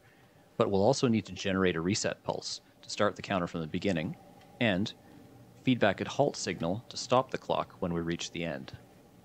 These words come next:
I hope you're interested in the project. Use the subscribe button and the bell to be notified when a new video is available. Thank you for watching.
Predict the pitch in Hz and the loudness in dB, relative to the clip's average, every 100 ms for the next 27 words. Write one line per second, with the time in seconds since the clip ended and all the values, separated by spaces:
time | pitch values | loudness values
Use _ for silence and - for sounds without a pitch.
0 | - - - - - - - - 101 104 | -20 -20 -20 -20 -20 -20 -20 -4 0 0
1 | - 104 101 - 104 92 - 98 101 165 | 2 0 0 -6 -6 -6 0 2 2 -2
2 | - - 101 113 113 - 95 90 - - | -4 -8 0 2 2 0 -2 -2 -4 0
3 | 117 127 104 92 101 98 92 107 92 82 | 4 4 4 2 0 -2 2 4 4 2
4 | - 92 92 107 - 80 - 90 92 104 | -2 0 2 2 2 0 0 -2 0 0
5 | 110 107 90 - - 82 76 50 - - | 0 0 -2 -4 -6 -6 -6 -10 -16 -20
6 | - - - - - 127 123 - 101 92 | -20 -20 -20 -20 2 2 2 0 2 4
7 | 90 87 | 2 -2